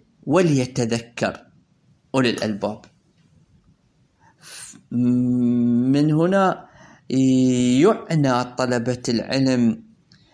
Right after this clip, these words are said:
بالتركيز على التدبر القرآني، لأنه تعقل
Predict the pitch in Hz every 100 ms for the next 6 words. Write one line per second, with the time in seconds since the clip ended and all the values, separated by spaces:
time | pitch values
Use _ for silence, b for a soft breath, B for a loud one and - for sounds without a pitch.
0 | b 120 117 139 147 - - 131 - 151
1 | 143 - - 208 220 185 165 - _ _
2 | _ _ _ _ _ 131 156 160 151 -
3 | 143 - 151 151 147 143 139 - 135 127
4 | 131 117 - 120 113 110 - - _ _
5 | _ _ _ _ _ _ _ _ _ -
6 | - - 117 113 113 113 113 110 104 101
7 | _ _ - 127 127 160 - - 165 151
8 | 139 117